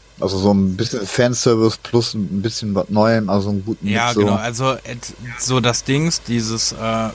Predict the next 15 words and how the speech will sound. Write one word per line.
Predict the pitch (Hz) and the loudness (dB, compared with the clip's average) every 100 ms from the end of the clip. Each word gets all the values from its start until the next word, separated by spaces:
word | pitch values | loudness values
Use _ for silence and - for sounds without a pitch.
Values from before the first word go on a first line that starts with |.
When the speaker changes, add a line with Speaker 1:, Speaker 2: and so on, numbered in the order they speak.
| - | -8
Speaker 2:
das | 117 - | -8 -2
Handling | 131 151 156 151 147 | 2 2 0 -2 -2
erinnert | 123 131 127 117 | -4 -2 -4 -4
so | 127 | -6
ein | 117 | -4
bisschen, | 127 127 - 123 123 120 117 | -6 -6 -4 -2 -2 -2 -4
äh, | 110 110 | -6 -4
an | 110 107 110 | -4 -2 -2
Dead | 110 120 139 | 0 0 -2
Space, | - 160 160 - | 2 2 2 0
finde | 156 151 | -2 -2
ich. | 160 - - - - - - - - - - - - - - - - | -6 -8 -18 -20 -18 -18 -18 -18 -18 -18 -20 -20 -20 -20 -20 -16 -4
Also | 117 113 | -2 0
wie | 107 | 0
de-, | 110 | 0